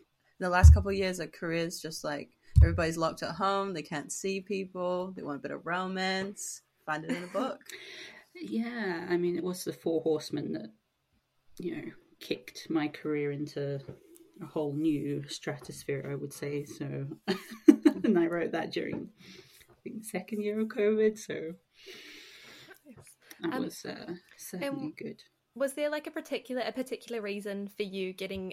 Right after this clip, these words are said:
Speaker 3: into writing romance as opposed to anything else? Like, do, have you always just been a romance fan?
Speaker 2: Yeah, I've always, always loved romance. Well, since I was a teenager, like, well, like I said, my aunt is a writer and she wrote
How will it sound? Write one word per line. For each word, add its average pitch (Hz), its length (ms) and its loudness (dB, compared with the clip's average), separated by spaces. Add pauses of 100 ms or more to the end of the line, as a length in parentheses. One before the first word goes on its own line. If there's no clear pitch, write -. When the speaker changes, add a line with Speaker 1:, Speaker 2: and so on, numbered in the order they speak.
Speaker 3:
into 196 260 -6
writing 185 360 -6
romance 175 580 -6
as - 140 -6
opposed 196 460 -6
to 196 280 0
anything 196 380 -6
else? 247 400 -4
Like, 208 200 2
do, 233 100 4
have 214 120 0
you 220 120 2
always 214 200 4
just 220 160 -4
been 214 100 -6
a 208 60 -4
romance 202 460 -4
fan? 208 360 -4 (1700)
Speaker 2:
Yeah, 160 200 4
I've 151 140 -2
always, 151 380 6 (200)
always 160 540 2
loved 156 220 0
romance. 160 640 0
Well, 147 200 -6 (160)
since - 280 -4
I 170 40 0
was 156 220 -2
a 156 40 -8
teenager, 147 540 -4
like, 160 400 -6 (180)
well, 165 180 -2
like 147 220 0
I 160 60 0
said, 147 200 -4
my 151 140 2
aunt 156 240 -2
is 147 140 0
a 147 60 0
writer 147 300 -2
and 147 80 -2
she 151 140 -4
wrote 147 220 0